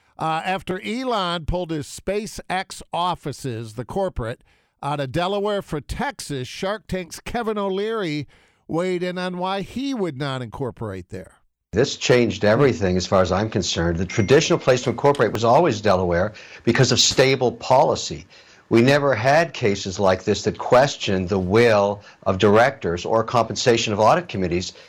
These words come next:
Speaker 2: And all of a sudden, this ruling changes everything. It takes Delaware from the winner state column to the loser state column. Other loser states like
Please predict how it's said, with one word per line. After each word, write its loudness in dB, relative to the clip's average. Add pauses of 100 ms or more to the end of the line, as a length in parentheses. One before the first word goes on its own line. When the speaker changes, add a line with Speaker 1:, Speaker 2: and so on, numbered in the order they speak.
(280)
Speaker 2:
And 4
all 6
of 2
a 2
sudden, 2
this -4
ruling 2
changes 0
everything. 2
It -8
takes 0
Delaware 4
from -4
the 0
winner 4
state 0
column 2 (420)
to 4
the 6
loser 2
state 0
column. -2 (400)
Other 4
loser 2
states 0
like -2